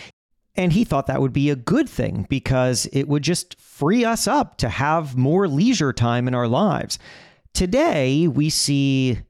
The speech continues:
A I and automation as, again, something that is going to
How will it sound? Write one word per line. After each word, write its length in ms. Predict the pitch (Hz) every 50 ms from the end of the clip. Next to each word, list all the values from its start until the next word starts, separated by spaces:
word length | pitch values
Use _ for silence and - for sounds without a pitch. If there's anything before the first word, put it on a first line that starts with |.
| -
A 220 | - 131 131 131 117
I 560 | 113 113 110 107 107 110 110 127 143 - - -
and 200 | - 123 117 107
automation 880 | - - - 127 131 123 113 104 107 113 - - 101 110 131 143 156 165 -
as, 380 | - 120 127 120 123 127 123 - -
again, 500 | 151 147 175 208 233 233 185 160 170 185
something 300 | 175 - 165 147 175 170
that 120 | 151 143
is 100 | 147 135
going 200 | - 143 139 147 139
to 360 | - 143 139 139 139 135 139